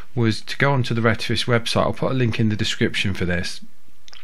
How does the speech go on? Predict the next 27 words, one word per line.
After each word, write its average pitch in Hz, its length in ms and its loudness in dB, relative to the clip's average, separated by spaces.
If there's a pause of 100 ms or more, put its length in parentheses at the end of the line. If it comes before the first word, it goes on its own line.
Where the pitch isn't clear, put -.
(200)
because 107 260 4
it's 104 120 0
very 135 240 6
important 104 400 2
on 101 140 0
D 104 160 2
M 101 120 2
R 95 180 0
radios, 90 480 0
or 95 120 0
any 104 240 2
radio, 87 320 -2
but 95 160 -4
particularly 113 440 -2
on 95 60 -2
D 95 140 -4
M 92 80 -2
R 90 160 -4
radios, 90 380 -4
to 110 100 -4
get 104 220 0
the 110 60 -4
very 101 280 2
latest 95 420 -2
firmware. 92 540 0
Now, 98 260 -2 (640)
what, 120 520 2